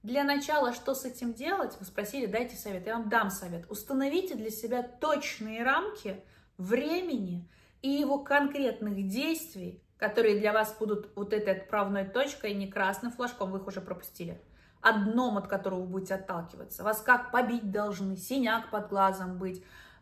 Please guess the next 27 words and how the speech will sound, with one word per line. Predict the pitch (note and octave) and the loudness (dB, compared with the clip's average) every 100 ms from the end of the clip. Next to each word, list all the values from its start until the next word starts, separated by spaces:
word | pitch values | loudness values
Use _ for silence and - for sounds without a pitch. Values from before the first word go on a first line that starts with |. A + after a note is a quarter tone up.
| - | -12
м, | G3+ F#3+ F3 | -4 -2 2
пощечина. | B3+ C#4+ - C4+ A#3+ - G#3 F#3+ | 4 4 4 4 4 2 -4 -4
Что | - - C#4+ - | -4 4 6 6
это? | G#3+ G3+ F3+ | 4 0 -4
Какое | G#3 - D#4 B3 | -4 2 8 8
его | G3+ | 6
физическое | F3+ A#3+ A3+ A3 - G#3 G3+ | 0 -4 -4 -4 -6 -4 -4
действие, | G3+ F#4+ G4 G#3+ F#3+ | -2 -4 -4 -4 -4
когда | G3+ G3+ | -2 0
вы | G3 | 2
подумаете, | F#3+ A3 A3 G#3 F#3 F3 | 2 2 4 2 0 -2
«Блин, | E3+ B3 C#4+ C4 G#3 | 4 6 8 6 4
это | G3 G#3 | 0 0
не | G#3+ | -2
окей, | A#3 A#3+ A3+ | -2 -4 -4
ненормально, | G#3 G#3 G#3+ C4 A3+ | -2 -2 2 2 2
меня | G3 G#3 G#3 G3 | 2 2 0 -2
бьют, | F#3+ C4+ - | -2 -6 -4
надо | G3+ G3 | -2 -2
бежать». | F3 F3 F#3 F3 D#3+ - - _ _ _ _ - - - - | -2 0 -2 -2 -4 -8 -16 _ _ _ _ -20 -20 -20 -2
У | A#3 | 2
вас | B3 | 4
нет | B3 A#3+ A3 | 4 2 2
этой | G#3 G3+ | -2 -4
точки, | - G3 F3+ - - - | -4 -4 -4 -6 -16 -6
поэтому | F#3+ F#3+ G3 F3+ | -4 -2 -4 -4
вы, | F3 F#3+ A3+ - | -2 -2 -4 -8